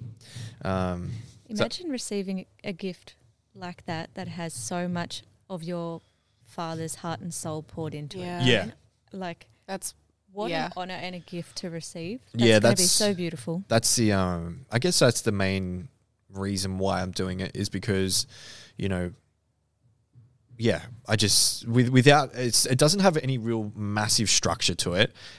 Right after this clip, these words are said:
Speaker 1: And the reason why it's called Chapters for Alia is just, like, literally chapters of what I went through, and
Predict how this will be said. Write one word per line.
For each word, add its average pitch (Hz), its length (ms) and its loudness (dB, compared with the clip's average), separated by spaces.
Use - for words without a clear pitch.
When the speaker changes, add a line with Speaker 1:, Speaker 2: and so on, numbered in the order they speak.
Speaker 1:
And - 80 -2
the 104 60 2
reason 120 220 6
why 110 160 8
it's 95 80 2
called 104 220 2
Chapters 98 340 2
for - 160 0
Alia 90 300 2
is 90 180 0
just, 101 200 0
like, 92 220 -2
literally 101 360 -2
chapters 92 480 0
of 92 160 -6
what 95 240 0
I 87 120 0
went 92 220 -6
through, 90 280 -6
and 95 160 -8